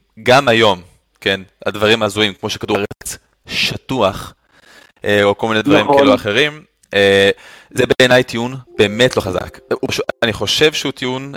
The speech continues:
Speaker 1: אה, בסיסי, פונדמנטלי ליהדות, כי כמו שאביב אמר, זה המהות של היהדות. אם לא היה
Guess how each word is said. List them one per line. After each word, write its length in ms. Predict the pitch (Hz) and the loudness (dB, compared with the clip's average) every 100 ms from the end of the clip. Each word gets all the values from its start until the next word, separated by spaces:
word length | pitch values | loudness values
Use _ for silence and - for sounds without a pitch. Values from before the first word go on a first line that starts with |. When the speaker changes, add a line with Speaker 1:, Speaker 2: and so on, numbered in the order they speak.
| - | -6
Speaker 1:
אה, 280 | 98 98 95 92 90 _ - _ _ _ - | -2 0 -2 -6 -14 _ -20 _ _ _ -14
בסיסי, 340 | 104 - 156 | -8 -2 -2
פונדמנטלי 600 | - 98 92 92 160 175 | -2 -6 -8 -2 2 4
ליהדות, 440 | 127 104 101 131 - | 4 2 0 -2 -6
כי 100 | 110 | -8
כמו 160 | 120 | -4
שאביב 320 | 120 110 135 | -2 0 0
אמר, 280 | 123 156 101 101 _ _ _ _ _ _ | 0 -2 -4 -8 _ _ _ _ _ _
זה 280 | - 113 185 | -8 2 2
המהות 240 | 190 196 | 2 -2
של 100 | - | 0
היהדות. 440 | 135 110 120 - - - | 2 2 -2 -12 -18 -10
אם 160 | 202 254 | -8 -4
לא 220 | 247 208 | 0 4
היה 420 | 165 139 135 127 | 4 2 0 0